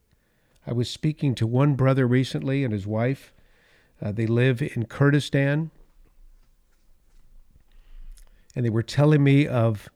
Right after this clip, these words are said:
of believers, former Muslims who are now Christians, who they minister to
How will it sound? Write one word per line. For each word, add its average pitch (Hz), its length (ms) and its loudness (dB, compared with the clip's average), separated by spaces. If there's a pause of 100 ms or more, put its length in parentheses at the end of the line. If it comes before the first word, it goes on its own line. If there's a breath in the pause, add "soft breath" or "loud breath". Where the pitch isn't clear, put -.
(100)
of 113 400 -2
believers, 123 680 4
former 151 400 4
Muslims 127 800 4
who 117 140 2
are 117 80 4
now 123 180 4
Christians, 117 760 0 (420 soft breath)
who 120 180 0
they 131 220 4
minister 147 580 4
to 98 420 -4